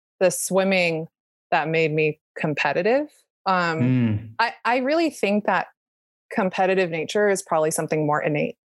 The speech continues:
Speaker 1: And if I wasn't naturally compet-, it's ironic because it wasn't like when I was swimming more recreationally, I was ultra competitive. May-, maybe it did have to do with the fact that I, I did excel in the sport and then I love to win. And maybe that's when I developed that competitive spirit.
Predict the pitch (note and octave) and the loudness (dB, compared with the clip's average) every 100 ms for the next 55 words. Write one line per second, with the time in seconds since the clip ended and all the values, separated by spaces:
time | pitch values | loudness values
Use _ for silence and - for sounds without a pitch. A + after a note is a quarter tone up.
0 | _ _ _ _ _ - F#3 E3+ D#3+ F3+ | _ _ _ _ _ -2 0 0 -2 0
1 | F3+ E3+ F3+ G3 D3+ D3 - D#3+ - D#3+ | 0 0 0 -2 -2 -4 -2 -2 -2 -6
2 | - E3+ - A3 - A3 A#3+ A#3+ F3+ G3 | -4 -4 0 -2 0 0 0 -2 -4 -2
3 | G3 F3 - G3 F#3+ F3+ E3+ - D#3+ D#3 | 0 -2 0 0 0 0 -2 0 0 0
4 | - E3+ E3 D#3 D3+ D3+ D3 D#3 D#3+ D#3 | 0 0 0 0 0 0 2 0 0 -2
5 | D3 C#3+ D3 - E3+ - E3 E3 D#3 F3 | 0 0 0 -2 -4 -2 -2 -2 -2 -2
6 | D#3+ D3+ D3+ D3+ - F#3+ F3 F3 F#3 F#3 | 0 0 -2 -4 -4 0 0 0 0 0
7 | F#3+ F3 - E3 E3+ D3 - D3 D3+ D#3 | 0 -2 0 0 0 -2 -2 -2 0 -2
8 | - D3 D3 D3+ - D3+ D3+ - E3 E3+ | 0 -2 0 -2 0 0 -2 -2 -2 0
9 | D#3+ D3 - D3+ D3+ D3 - - D#3+ D3+ | -2 -2 -2 0 0 -2 -6 -2 0 0
10 | C#3+ C#3 C#3+ D3 D3+ D#3+ D3+ D3 E3 D3 | -2 -2 -2 -2 -2 -2 0 2 2 0
11 | D#3 D#3 D#3+ D3+ F#3 E3 D#3 D3+ D3 D3+ | 0 2 2 0 0 0 0 0 -2 0
12 | - - F3+ E3 D#3+ D3+ D3 - E3 F#3+ | -4 -4 -2 0 0 0 -4 -6 -2 0
13 | C4 | 0